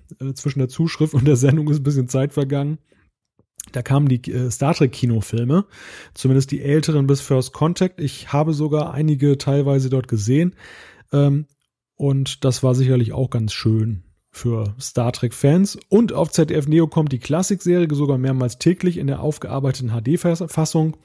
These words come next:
Wenn man das aufnimmt, schreibt der Stefan, so wie ich, also so wie er,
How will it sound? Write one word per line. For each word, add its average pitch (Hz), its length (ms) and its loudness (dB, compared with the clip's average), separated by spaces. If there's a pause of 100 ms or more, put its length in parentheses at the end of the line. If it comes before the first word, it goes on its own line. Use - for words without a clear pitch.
(460)
Wenn 127 120 2
man 135 100 4
das 135 160 2
aufnimmt, 170 720 2 (320)
schreibt 151 340 -2
der 147 80 2
Stefan, 147 480 0
so 127 160 0
wie 117 80 0
ich, 170 420 -2
also 117 200 -6
so 110 100 -10
wie 110 120 -6
er, 165 220 0